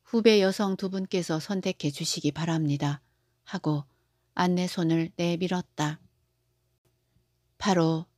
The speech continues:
이때 정경선 후배가 딱 멈춰 서서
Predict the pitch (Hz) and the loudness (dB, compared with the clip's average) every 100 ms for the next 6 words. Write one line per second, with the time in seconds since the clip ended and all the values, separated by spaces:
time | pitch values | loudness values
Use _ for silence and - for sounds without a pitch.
0 | _ 175 165 _ 156 147 156 _ _ _ | _ -6 -6 _ -2 -2 -4 _ _ _
1 | _ _ _ _ _ _ - 196 180 180 | _ _ _ _ _ _ -6 0 2 2
2 | 175 175 165 160 165 180 165 160 156 151 | 0 2 2 2 0 -2 0 0 0 0
3 | 160 190 175 175 175 175 - 180 175 165 | -4 -4 -4 -2 0 -2 -2 -4 -2 -4
4 | - 151 | -2 -4